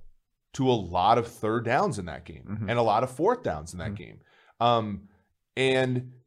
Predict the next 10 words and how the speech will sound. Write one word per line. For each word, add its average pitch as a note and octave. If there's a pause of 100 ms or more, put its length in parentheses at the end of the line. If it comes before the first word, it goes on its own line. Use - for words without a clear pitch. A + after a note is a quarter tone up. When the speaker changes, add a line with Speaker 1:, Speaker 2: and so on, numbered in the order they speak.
Speaker 1:
like, B2
to D3
me, C#3+
the A#2+
conversions C#3
on C#3
third C3
and C3
fourth C3
down F#2